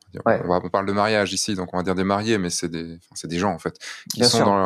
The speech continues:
Speaker 2: la, qui sont dans le paraître, tu vois, c'est comme ceux qui ont, euh, une très grosse voiture, mais qui, au final, bouffent des pâtes tous les jours, quoi.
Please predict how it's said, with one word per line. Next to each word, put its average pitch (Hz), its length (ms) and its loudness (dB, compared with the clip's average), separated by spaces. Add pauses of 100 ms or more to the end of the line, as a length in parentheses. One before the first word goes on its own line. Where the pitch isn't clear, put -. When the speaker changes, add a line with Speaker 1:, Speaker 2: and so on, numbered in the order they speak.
(120)
Speaker 2:
la, 92 60 -4
qui - 80 -6
sont 107 120 0
dans 104 100 4
le 95 60 -2
paraître, 110 340 0
tu - 100 -4
vois, 104 80 4
c'est 95 160 0
comme 87 160 0
ceux 113 220 2
qui - 160 -2
ont, 98 260 2
euh, 85 80 2
une 82 140 -4
très 95 160 -4
grosse 92 200 0
voiture, 110 440 2
mais 90 160 -4
qui, - 100 -14
au 85 60 -10
final, 95 260 -2
bouffent 92 200 -4
des 87 100 2
pâtes 95 180 -2
tous - 120 -10
les 95 100 2
jours, 101 180 -4
quoi. - 140 -2